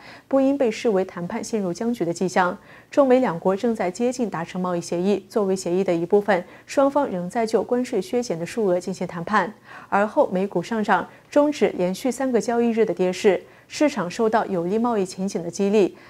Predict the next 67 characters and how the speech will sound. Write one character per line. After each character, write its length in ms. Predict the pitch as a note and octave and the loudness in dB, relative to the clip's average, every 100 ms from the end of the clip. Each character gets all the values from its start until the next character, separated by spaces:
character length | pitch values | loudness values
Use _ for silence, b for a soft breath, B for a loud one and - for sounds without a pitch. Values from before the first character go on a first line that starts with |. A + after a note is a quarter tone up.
| B | B
美 160 | G#3 F#3 | 2 4
国 160 | G3+ | 2
三 220 | G#3+ C4+ | 2 -2
大 140 | C#4 A#3 | 0 -2
股 200 | G3 G3 | 0 -2
指 160 | G#3+ | -2
四 180 | - - | -2 0
日 120 | G3 | 2
收 200 | E3+ G#3 | 2 0
涨， 220 | G#3 G3 - | 2 2 0
道 140 | B3+ | -2
琼 240 | A3 G3 F#3+ | -2 -4 -6
斯 220 | G3+ B3 | -2 -2
指 140 | A#3+ | -2
数 160 | E3+ G3 | -4 -4
上 180 | G3 A3 | -4 -4
涨 180 | G3+ G#3 | -4 -4
一 60 | |
百 140 | G#3+ E3+ | -4 -4
四 160 | - | -6
十 120 | F#3+ | -6
七 200 | F#3+ A#3+ | -2 0
点， 220 | A#3+ G3 - B B | 2 2 0 B B
涨 200 | G#3 F3 | 0 0
幅 180 | - G#3+ | 2 0
百 160 | F3+ | 0
分 160 | E3+ F#3+ | -6 -2
之 120 | G#3 | 0
零 120 | F3+ | 0
点 160 | E3+ F3+ | 2 0
五 80 | E3+ | 0
三， 300 | - F#3+ F#3+ B B | 0 0 0 B B
标 160 | - C#4 | 2 4
准 220 | C#4+ F3 | 4 0
普 160 | D#3+ A3+ | 0 0
尔 100 | G3+ | 0
五 140 | F3 | 0
百 180 | G3+ G#3 | 0 -2
指 160 | G#3 E3 | -2 -2
数 160 | G3+ | -2
上 200 | G3 A3+ | -2 -2
涨 160 | G#3 - | -2 -4
百 140 | E3+ | -6
分 160 | D#3+ F#3 | -6 -2
之 100 | G#3 | 0
零 140 | F3+ | 0
点 140 | F3+ E3 | -2 -2
六 140 | F3+ | -2
三， 260 | F3 G3 G3 B B B | 0 0 0 B B B
纳 160 | C#4 B3+ | 0 2
斯 120 | C4+ | 0
达 140 | G#3 | 0
克 200 | F#3 A3 | 0 -2
综 180 | G3+ B3 | -2 -2
合 160 | B3+ G#3 | 0 0
指 180 | G#3 | 0
数 200 | E3 A3+ | 0 0
也 160 | G3 E3 | 0 -4
上 200 | - A3+ | -4 -4
涨 160 | G#3+ - | -4 -6
百 120 | E3+ | -8
分 160 | D#3 G3 | -6 -2
之 100 | G3+ | -2
零 140 | F3 | 0
点 160 | F#3 F#3 | 0 -2
五 140 | E3 | -4
四。 280 | - G#3 | 2 2